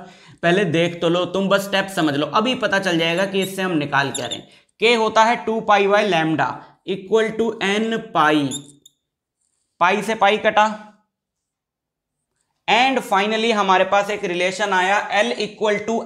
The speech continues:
N lambda by two, L equal to N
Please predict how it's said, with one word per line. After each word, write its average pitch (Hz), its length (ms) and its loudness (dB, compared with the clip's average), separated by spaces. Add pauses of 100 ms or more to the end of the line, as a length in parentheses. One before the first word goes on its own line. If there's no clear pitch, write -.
N 233 260 0
lambda 190 560 2
by 160 180 4 (160)
two, 170 160 -2 (760)
L 226 360 0
equal 190 420 2 (120)
to 185 120 2 (680)
N 208 340 -4